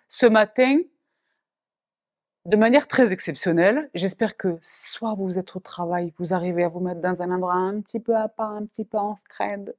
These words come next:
<laughs> pour remplir vos paniers, valider vos paniers.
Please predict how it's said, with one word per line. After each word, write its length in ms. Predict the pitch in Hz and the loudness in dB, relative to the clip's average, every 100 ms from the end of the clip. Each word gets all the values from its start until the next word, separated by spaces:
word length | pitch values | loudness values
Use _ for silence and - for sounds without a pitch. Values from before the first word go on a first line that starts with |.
| 320 254 | 0 2
<laughs> 300 | 233 240 - | 2 0 2
pour 100 | 202 | 2
remplir 320 | 190 196 185 | 2 0 0
vos 120 | 180 | 0
paniers, 280 | - 196 190 | 0 0 2
valider 360 | 180 180 165 | 0 0 0
vos 120 | 165 165 | -2 -2
paniers. 440 | 165 165 180 226 | -2 -2 -2 -4